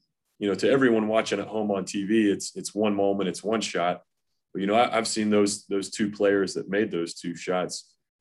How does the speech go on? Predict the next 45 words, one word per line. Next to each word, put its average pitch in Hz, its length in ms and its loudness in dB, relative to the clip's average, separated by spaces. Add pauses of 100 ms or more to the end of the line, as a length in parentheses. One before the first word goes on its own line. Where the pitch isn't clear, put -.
(140)
shoot - 280 -4
thousands 98 640 0
and 85 180 -8
thousands 95 520 0
and 87 140 -10
thousands 95 440 -2
of 80 100 -12
shots, 101 540 -2
you 92 80 -6
know, 85 300 -4 (500)
from, 90 420 -2
from 92 200 -4
six 113 300 -2
A 104 180 2
M 98 100 0
to 92 160 -2
eight 104 140 2
A 95 220 4
M 92 200 -4 (120)
before 101 340 2
they 95 120 4
have 98 180 2
a 92 60 0
lift, 101 520 0
before 98 300 -2
they 101 120 2
have 95 240 -2
class, 95 520 0
before 95 360 -2
they 95 140 0
have 92 180 -2 (120)
tutoring. 95 560 -2 (580)
Um, 85 380 -4 (640)
so - 140 -8
just 110 280 -4
to 85 60 -6
see 131 260 2
all 110 180 4
their 98 180 0
hard 98 220 0
work, 95 400 0
you 90 60 -10
know, 85 80 -8
come 95 220 -6
to, 82 100 -6